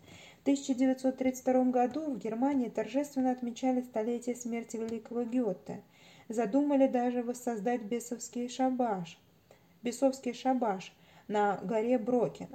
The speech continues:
Некий специалист пообещал использовать найденный им древний манускрипт, который, чтобы вызвать дьявола.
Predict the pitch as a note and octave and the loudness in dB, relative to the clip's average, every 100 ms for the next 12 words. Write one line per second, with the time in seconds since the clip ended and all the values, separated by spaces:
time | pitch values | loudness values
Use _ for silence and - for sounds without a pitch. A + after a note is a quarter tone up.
0 | C4+ - B3+ C#4 C#4 B3+ B3 - B3+ B3+ | -14 0 4 4 4 2 2 -2 -2 2
1 | B3 B3+ D#4+ - - G3+ G3+ - G#3 A3+ | 2 2 0 -8 -2 0 2 0 -2 -4
2 | - C#4+ C#4 B3+ - B3 B3 A#3+ A#3+ A#3+ | -2 0 2 0 -2 -2 -2 -4 -2 -2
3 | B3 A#3+ A3+ A3+ A3+ - - - A#3+ A3 | -2 -4 -6 -6 -8 -12 -20 -12 -8 -6
4 | G3+ F#3+ A#3 B3+ A#3+ A#3 A3 A3 A#3 B3+ | -6 -2 2 4 2 -2 -4 -4 -2 -2
5 | - C4+ A3 - F#3+ F#3 G3 G3+ E3+ - | 0 0 0 -4 -6 -2 -2 -2 -4 -8
6 | - G#3+ G#3+ G#3+ A3+ A3+ A3 A#3 C4 F#3 | -2 0 0 -2 -4 -6 -6 0 0 0
7 | F#3+ G3+ | -4 -10